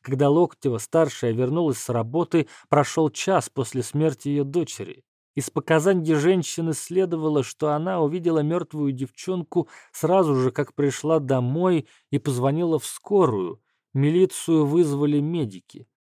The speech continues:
Однако сегодня из квартиры Локтевых не донеслись ни вопли, ни причитанья, будто мать нашла свою дочь мирно спящей. Свою засаду я покинул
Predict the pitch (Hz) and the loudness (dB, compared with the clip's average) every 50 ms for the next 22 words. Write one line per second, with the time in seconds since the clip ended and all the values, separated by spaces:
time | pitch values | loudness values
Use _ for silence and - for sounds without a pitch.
0 | _ _ _ _ _ - 123 127 127 156 165 156 - 165 143 - - 160 147 151 | _ _ _ _ _ -4 -4 -2 2 2 2 2 2 0 -2 -2 -2 -2 2 4
1 | 175 185 170 165 175 175 160 - - - 170 165 151 - 170 170 165 165 160 165 | 4 4 4 4 2 2 0 0 0 0 0 0 0 2 2 2 2 4 4 4
2 | 165 156 160 _ - 156 156 156 143 - - 143 143 135 127 127 131 135 123 - | 2 2 0 _ -4 -2 0 0 -2 -2 -2 -2 0 0 0 0 0 0 -2 -4
3 | - 156 160 151 - - - 131 127 117 113 123 156 160 160 _ - 160 160 151 | -4 -4 -4 -4 -6 -4 -4 -2 -2 -2 -2 0 0 -2 -2 _ -6 -4 -2 -2
4 | 147 143 131 113 - 117 110 104 - - 110 _ - 156 151 151 143 135 147 147 | -2 -4 -4 -4 -4 -6 -8 -8 -8 -12 -14 _ -8 -6 -6 -4 -4 -2 -2 -2
5 | 131 _ _ _ _ _ _ - 131 156 165 _ - - 160 156 170 175 - - | -4 _ _ _ _ _ _ -6 -6 -6 -6 _ -2 0 2 4 4 2 2 0
6 | 160 151 135 - - 165 165 - - - 143 147 143 139 131 127 156 156 - - | -2 -2 -2 -2 -2 -2 -2 -2 -4 -4 0 0 0 0 0 0 -2 -2 -2 -6
7 | - _ _ _ _ _ _ _ - 139 143 147 143 135 131 135 131 123 - _ | -14 _ _ _ _ _ _ _ -4 0 2 2 2 2 0 -2 -2 -4 -6 _
8 | - 131 110 87 - - - - - - - - _ _ _ _ _ _ _ _ | -4 -4 -4 -4 -6 -12 -18 -18 -18 -18 -18 -20 _ _ _ _ _ _ _ _
9 | _ _ _ _ _ _ _ _ _ _ _ - - - 151 175 208 214 180 196 | _ _ _ _ _ _ _ _ _ _ _ -10 0 6 8 10 10 10 10 8
10 | 196 190 - - 220 226 202 185 185 185 180 175 - 180 165 - - 202 190 185 | 6 6 6 6 8 8 10 10 10 10 10 8 6 2 2 2 2 2 2 4
11 | 180 170 165 156 143 | 4 2 2 2 0